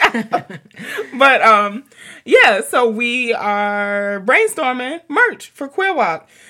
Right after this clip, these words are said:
Speaker 1: And so you can use the hashtag to give us suggestions for what kind of merch you actually want. Maybe t-shirts ain't even what y'all want. How
Speaker 2: Right.
Speaker 1: y'all feeling?
Speaker 2: Maybe you want a mug.
Speaker 1: Yeah.
Speaker 2: Maybe you want a pin.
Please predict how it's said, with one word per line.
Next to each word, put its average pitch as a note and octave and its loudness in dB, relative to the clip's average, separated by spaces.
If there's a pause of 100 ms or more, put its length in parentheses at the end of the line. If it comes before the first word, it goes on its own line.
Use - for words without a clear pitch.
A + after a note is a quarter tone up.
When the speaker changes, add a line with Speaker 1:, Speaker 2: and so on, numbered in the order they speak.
Speaker 1:
And A#3+ -4
so D4+ -4
you C4 2
can G#4 2
use D4+ -2
the A#3 0
hashtag G#3+ -2
to B3+ -4
give A#3+ -4
us B3+ -2
suggestions A#3 -6 (280)
for A3 0
what A3 0
kind A3+ 0
of A3 -4
merch G3+ -4
you F#3 -14
actually F#3 -4
want. E3+ -8
Maybe F#3+ -6
t-shirts G3+ -6
ain't E3+ -12
even G#3+ -8
what A#3 -6
y'all D4+ -4
want. G4+ -8
How F3+ -12
Speaker 2:
Right. F#3 0
Speaker 1:
y'all C4 0
feeling? G#3+ -8
Speaker 2:
Maybe D#3+ -6
you G#3+ 2
want A#3+ 2
a B3+ 4
mug. B3+ -2
Speaker 1:
Yeah. C4 -4
Speaker 2:
Maybe G3+ -2
you G#3 0
want A#3 -2
a B3+ -6
pin. B3+ -10